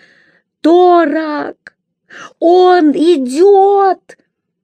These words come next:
И сторожа в едином порыве бросились на Торака, и свеча его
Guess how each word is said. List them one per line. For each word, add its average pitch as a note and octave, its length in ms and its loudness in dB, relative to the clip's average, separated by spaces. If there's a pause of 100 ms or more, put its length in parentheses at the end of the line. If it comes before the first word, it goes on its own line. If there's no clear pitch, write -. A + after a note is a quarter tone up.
(680)
И A#3+ 80 -4
сторожа A3 580 -2
в F#3+ 40 -10
едином A3 500 -4
порыве A#3+ 400 -2
бросились B3+ 640 -2
на A#3 160 -6
Торака, A3 520 -4 (760)
и A3+ 100 -10
свеча F#3 500 -12
его D#3 440 -12